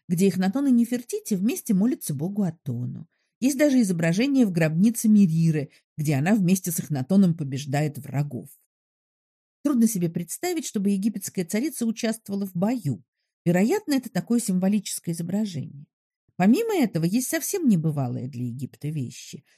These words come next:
Их семейная жизнь запечатлена с необычайной полнотой.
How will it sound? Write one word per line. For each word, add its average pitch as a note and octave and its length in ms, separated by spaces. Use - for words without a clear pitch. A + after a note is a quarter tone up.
Их A#3+ 160
семейная G#3+ 580
жизнь A#3+ 520
запечатлена F#3 760
с - 100
необычайной B3 560
полнотой. B3 800